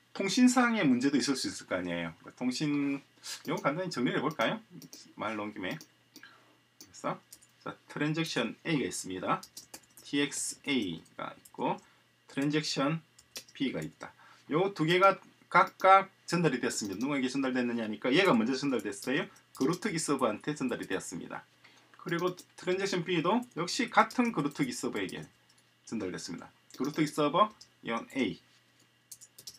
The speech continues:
얘도 그루트기 서버 A에게 전달됐죠. 그럼 그루트기 서버는 얘를 먼저 받았죠. 먼저 받았으니까 얘의 시각, 타임스탬프가 얘의 타임스탬프보다 더 빠른 시각이어야 될 거 아니에요.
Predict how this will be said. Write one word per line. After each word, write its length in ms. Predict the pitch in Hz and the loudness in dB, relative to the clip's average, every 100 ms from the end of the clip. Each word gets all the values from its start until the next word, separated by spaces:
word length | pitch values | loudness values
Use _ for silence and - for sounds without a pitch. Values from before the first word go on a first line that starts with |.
| - - _ _ _ _ - _ - - | -20 -20 _ _ _ _ -20 _ -12 -2
얘도 360 | 180 180 170 | 0 2 0
그루트기 360 | 175 143 139 143 | 0 0 0 -2
서버 520 | - 127 127 123 160 156 | 0 2 4 4 2 2
A에게 300 | 151 104 95 | 0 2 -2
전달됐죠. 580 | 113 92 85 - - - - - - - - | -4 -6 -8 -10 -14 -18 -20 -20 -20 -20 -12
그럼 120 | 135 | -4
그루트기 280 | 160 208 202 | -2 -2 -4
서버는 520 | - 196 170 190 240 - _ - | 0 2 4 4 0 -6 _ 2
얘를 300 | 208 214 165 | 4 6 4
먼저 220 | 123 147 | 4 4
받았죠. 440 | 175 120 - 85 - | 4 2 -2 -10 -12
먼저 280 | - 107 143 | -8 -2 2
받았으니까 840 | 175 185 175 156 135 - 170 208 220 _ _ _ _ _ _ _ - | 4 6 4 0 -2 0 2 2 -2 _ _ _ _ _ _ _ -2
얘의 680 | 165 196 208 202 - 180 196 | 2 4 4 2 2 0 0
시각, 480 | 190 - 190 120 - _ _ _ | -2 -2 2 0 0 _ _ _
타임스탬프가 920 | - 160 170 - 196 185 143 160 214 - _ - | -2 0 2 0 0 0 4 4 4 -2 _ -2
얘의 960 | 147 202 202 156 - _ _ - 175 196 | 2 4 6 4 0 _ _ 0 0 0
타임스탬프보다 1080 | - 165 175 - 185 175 165 160 143 139 135 | 0 0 0 -2 0 0 0 0 4 4 4
더 120 | 160 | -2
빠른 540 | - 139 180 208 214 214 | 4 6 6 4 0 0
시각이어야 500 | - 202 170 127 92 | 2 4 6 4 0
될 160 | 87 | -4
거 80 | - | -4
아니에요. 300 | 82 80 82 | -6 -6 -10